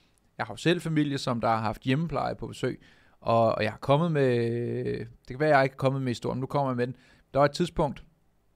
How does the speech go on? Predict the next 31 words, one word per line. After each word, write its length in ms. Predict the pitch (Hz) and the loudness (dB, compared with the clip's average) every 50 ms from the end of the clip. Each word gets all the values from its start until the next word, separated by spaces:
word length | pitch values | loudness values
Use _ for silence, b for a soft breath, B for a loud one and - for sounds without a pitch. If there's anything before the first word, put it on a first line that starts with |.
| _ _ _ _ _ _ _ - 120 | _ _ _ _ _ _ _ -8 -8
en 80 | 117 | -8
dame, 400 | - - 120 117 117 117 131 131 | -4 -2 -2 -2 -2 -2 -4 -6
som 200 | - - 123 113 | -6 -6 -8 -8
kom 220 | 110 - 113 110 117 | -6 -6 -6 -4 -4
ind 140 | 120 120 117 | -4 -4 -4
her, 140 | 110 113 - - 120 127 165 - _ _ | -6 -6 -8 -10 -16 -20 -20 -20 _ _
øhm, 640 | 120 123 123 120 117 113 117 113 - - - - - _ _ _ _ _ _ _ _ _ _ _ | -2 0 2 2 2 0 -4 -6 -10 -12 -14 -16 -20 _ _ _ _ _ _ _ _ _ _ _
og 100 | 123 120 | -4 0
hvor 380 | 110 127 127 131 131 123 - | 4 6 6 6 4 2 0
at 400 | 117 120 117 113 - - - - - _ _ _ _ _ _ _ _ _ _ _ _ _ _ _ _ _ _ _ _ _ | -2 -2 -2 -2 -4 -10 -16 -18 -20 _ _ _ _ _ _ _ _ _ _ _ _ _ _ _ _ _ _ _ _ _
hun 220 | _ - 131 131 | _ -6 -4 -4
råbte 640 | 120 - - - - 104 110 - - _ - 139 107 - _ _ _ - | -4 -8 -10 -14 -10 -8 -8 -8 -10 _ -6 -6 -6 -8 _ _ _ -16
og 80 | - | -16
skreg, 240 | - - - - 110 | -12 -8 -8 -6 -4
så 60 | 117 | -4
en 120 | 117 113 107 | -4 -4 -4
hjemmeplejerdame, 880 | 123 117 123 120 - 120 110 107 107 107 - - - 107 - - 117 | -4 -6 -6 -6 -4 -4 -4 -2 -4 -6 -8 -8 -8 -8 -8 -8 -8
en, 120 | 117 120 - | -8 -8 -8
en 140 | 120 120 | -8 -10
stor 440 | - - - 170 165 160 - - b b b b b b b b b b b b _ _ _ _ _ _ - | -10 -2 0 2 2 2 0 -4 b b b b b b b b b b b b _ _ _ _ _ _ 0
dame 300 | 131 131 131 135 143 127 | 2 2 4 2 0 -4
fra 360 | - - 127 123 120 117 - - | -4 0 2 4 4 4 2 2
et 440 | 113 117 113 110 - - - - - _ _ _ _ _ - | 0 0 0 -2 -4 -8 -18 -20 -20 _ _ _ _ _ -12
afrikansk 480 | - 104 - - - 123 110 - - - | -12 -12 -12 -8 -8 -8 -8 -8 -4 -2
land, 180 | 123 143 156 - - - - _ | 0 0 -2 -4 -12 -20 -20 _
som 500 | - - 131 123 120 117 113 113 110 110 - | -8 -2 0 0 0 0 -2 -4 -6 -8 -6
talte 340 | - - 127 131 135 127 127 | -2 0 0 0 0 -2 -2
med 180 | 123 110 110 - | -4 -4 -4 -4
tyk 240 | - - 135 127 | -4 -4 -4 -2
afrikansk 500 | 131 117 107 - 107 - 120 120 110 - | -2 -4 -4 -4 -8 -8 -6 -8 -6 -10
accent, 340 | 113 - - 110 107 110 117 | -12 -10 -8 -6 -6 -6 -8